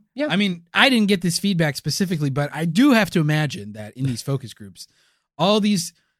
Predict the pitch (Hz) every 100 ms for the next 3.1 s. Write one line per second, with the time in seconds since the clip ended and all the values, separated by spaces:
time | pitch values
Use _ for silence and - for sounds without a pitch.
0 | _ 156 208 202 170 180 170 143 160 135
1 | 120 156 156 131 120 131 113 117 110 110
2 | 98 90 _ 127 87 85 _ _ 123 123